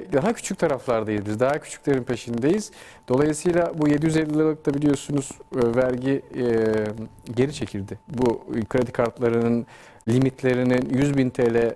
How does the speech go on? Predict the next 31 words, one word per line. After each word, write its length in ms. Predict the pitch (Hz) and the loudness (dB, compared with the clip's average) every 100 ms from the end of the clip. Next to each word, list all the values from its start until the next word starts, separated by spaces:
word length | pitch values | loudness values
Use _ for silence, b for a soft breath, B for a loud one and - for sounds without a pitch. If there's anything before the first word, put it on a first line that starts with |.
| - - | -4 -2
olanların, 580 | 117 117 117 117 113 123 - _ - | 2 2 0 -4 -4 -6 -10 _ -8
e, 20 | 110 107 | -6 -4
ve 60 | 110 | -6
üstlerinin 720 | 123 - - 120 120 117 123 | -6 -10 -4 -2 -2 -4 -4
yedi 200 | 123 117 | -4 -2
yüz 140 | 123 120 | -2 -2
elli 160 | 120 | -4
T 160 | 127 120 | -4 -2
L 60 | 113 | 0
alacağı 500 | 113 110 120 117 - - - _ _ _ | 0 0 0 0 -2 -14 -20 _ _ _
vergisi 640 | 143 123 120 107 - 170 196 208 | -2 0 0 -4 -6 -2 -4 -2
geri 200 | 139 123 | -2 0
çekildi. 400 | - 107 123 160 | -2 -4 -2 0
Büyük 140 | 135 | 0
ihtimalle 360 | - - 117 160 | -2 -2 0 2
gelmeyecek 580 | 156 127 107 95 98 - | 2 0 -2 -8 -10 -8
bir 80 | 110 | 0
daha. 260 | 120 202 B B B B B _ - | 0 0 B B B B B _ -4
E, 280 | 113 110 113 117 | 0 0 -2 -8
çünkü 380 | - 139 156 143 - _ _ _ _ _ _ _ | -4 -2 0 -2 -6 _ _ _ _ _ _ _
bir 420 | 98 110 123 151 127 | -12 -4 -2 0 2
limitin 520 | 139 165 202 196 175 156 | 2 2 0 2 2 2
yüz 280 | 151 175 | 2 2
bin 80 | 170 151 | 2 4
lira 120 | 147 | 2
olması 420 | 139 131 120 143 | 2 0 -2 0
benim 180 | 139 143 | 0 2
harcamadığım 760 | 123 127 156 165 127 120 113 - - _ - | 0 2 2 0 0 0 0 -6 -20 _ -6
bir 120 | 120 117 | -4 -2
paranın 540 | 123 120 127 135 123 | 0 2 2 0 2
varlığı. 360 | 117 120 117 | 2 2 0